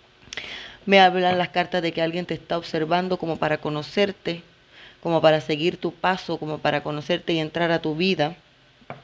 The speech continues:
Veo para tu vida varias opciones que van a estar entrando. Nuevos comienzos también que vas a estar experimentando. Se abre un mundo también de oportunidades para ti. Siento que si tú estuviste solo por mucho tiempo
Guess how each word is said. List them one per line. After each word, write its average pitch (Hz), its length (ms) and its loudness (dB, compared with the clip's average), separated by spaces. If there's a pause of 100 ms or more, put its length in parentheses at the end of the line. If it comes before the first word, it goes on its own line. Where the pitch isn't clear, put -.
(500)
Veo 175 240 4
para 156 240 4
tu 147 100 -6
vida 165 280 0
varias 156 380 0
opciones 180 480 -6
que 160 120 -6
van 151 140 -2
a 160 40 -6
estar 156 260 -4
entrando. 151 560 -6 (1000)
Nuevos 170 260 -2
comienzos 156 480 -2
también 156 320 -2
que 156 140 -2
vas 151 240 2 (340)
a 165 80 0
estar 151 260 -4
experimentando. 156 1040 -2 (640)
Se 202 80 4
abre 202 160 6
un 226 60 4
mundo 190 260 0
también 170 260 0
de 180 60 -2
oportunidades 160 640 2
para 147 320 -2
ti. 165 100 -4
Siento 165 320 -4
que 165 100 -6
si 147 140 -8
tú 160 80 -8
estuviste 170 460 -4
solo 185 320 0
por 160 180 -4
mucho 160 380 -6
tiempo 190 600 -2